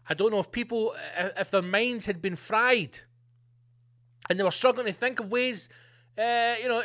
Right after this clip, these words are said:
charitable ways to raise money. I mean, God forbid the Russians had invaded Ukraine back then, although they were in, uh,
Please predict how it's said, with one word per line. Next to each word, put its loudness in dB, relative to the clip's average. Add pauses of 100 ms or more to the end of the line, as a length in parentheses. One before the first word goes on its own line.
charitable 4
ways 0
to 0
raise -2
money. 4
I -8
mean, -2
God 4
forbid -4
the -2
Russians 0
had -2
invaded 2
Ukraine 0
back 8
then, 6
although 10
they 6
were 10
in, 8
uh, 4